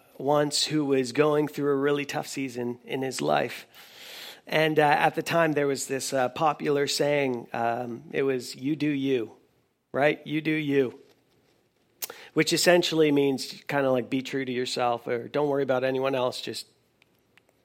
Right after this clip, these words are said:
do you." And I was about to tell him this 'cause I wanted to be the cool hip pastor who was saying these things. And just as I was about to tell him, I stopped myself. I stopped myself,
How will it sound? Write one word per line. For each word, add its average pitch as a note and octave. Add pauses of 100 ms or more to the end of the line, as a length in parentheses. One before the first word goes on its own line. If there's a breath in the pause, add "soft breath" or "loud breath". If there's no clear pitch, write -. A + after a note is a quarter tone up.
(240)
do C#3
you." B2+ (640 loud breath)
And D#3+
I D#3+
was E3
about F#3
to A3+
tell F#3
him D#3
this B2+ (260 soft breath)
'cause C#3
I C#3
wanted C#3
to C3
be C3+
the B2
cool C3
hip B2+
pastor B2 (420 soft breath)
who C#3+
was D3
saying D3+
these C3+
things. - (1700 loud breath)
And F3
just A3
as B3
I A#3
was G3+
about F3
to D#3
tell D3
him, A#2+ (460 soft breath)
I -
stopped -
myself. B2+ (420 soft breath)
I -
stopped -
myself, D3+